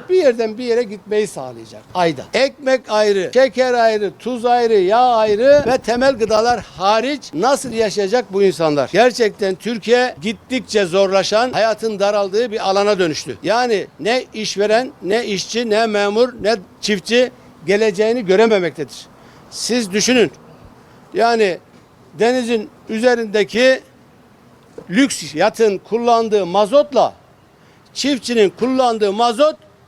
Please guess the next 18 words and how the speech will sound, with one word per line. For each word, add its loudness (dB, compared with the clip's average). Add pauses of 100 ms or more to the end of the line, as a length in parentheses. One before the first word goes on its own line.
(120)
aynı. 0 (140)
Otuz -4
üç -8
lira. -18 (760)
Bu -12
nasıl -10
bir -10
dünya? 0 (520)
Bu -2
nasıl 0
bir -4
kafa? 0 (340)
Bu -2
nasıl 0
bir -2
anlayış? -6 (800)
Yani 0 (340)
çiftçiye -2